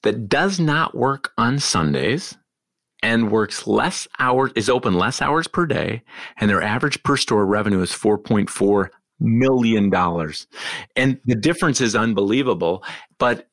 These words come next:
but Horst, you know, uh, Mister Schultze, he inspired them. And,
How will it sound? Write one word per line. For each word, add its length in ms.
but 240
Horst, 480
you 100
know, 240
uh, 120
Mister 260
Schultze, 420
he 340
inspired 580
them. 240
And, 240